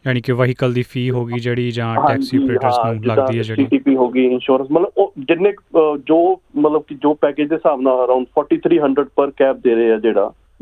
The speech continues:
Speaker 2: that is approximately the fees is that operator pays to the government in a way of, ਅ, operator lease ਹੋ ਗਈ, ਜਾਂ ਤੁਸੀਂ ਲਾ ਲਓ ਆਪਾਂ ਰਜਿਸਟ੍ਰੇਸ਼ਨ ਹੋ ਗਈ, ਸੀ ਟੀ ਪੀ ਇੰਸ਼ੋਰੈਂਸ ਹੋ ਗਈ।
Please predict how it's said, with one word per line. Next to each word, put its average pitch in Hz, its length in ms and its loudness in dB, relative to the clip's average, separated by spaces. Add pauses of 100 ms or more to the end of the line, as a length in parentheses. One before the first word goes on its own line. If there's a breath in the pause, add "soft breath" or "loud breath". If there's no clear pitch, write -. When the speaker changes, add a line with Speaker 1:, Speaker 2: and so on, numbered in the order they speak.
Speaker 2:
that 170 240 0
is 185 140 -4
approximately 156 1000 0
the 135 400 0
fees 147 640 0
is 151 40 -2
that 135 480 -2 (320)
operator 139 460 0
pays 135 260 0
to 131 200 -2
the 123 100 -2 (100)
government 107 680 -4
in 123 100 0
a 117 100 -2
way 131 160 2
of, 127 340 0
ਅ, 117 300 2
operator 123 520 -2
lease 120 140 -2
ਹੋ 117 140 0
ਗਈ, 117 220 -6
ਜਾਂ 120 180 0
ਤੁਸੀਂ 117 340 -8
ਲਾ 113 140 2
ਲਓ 110 360 0 (180)
ਆਪਾਂ 113 260 -2
ਰਜਿਸਟ੍ਰੇਸ਼ਨ 127 580 -2
ਹੋ 120 120 0
ਗਈ, 123 120 -2
ਸੀ 127 140 -2
ਟੀ 135 100 2
ਪੀ 131 140 0
ਇੰਸ਼ੋਰੈਂਸ 127 480 0
ਹੋ 113 80 2
ਗਈ। 110 220 0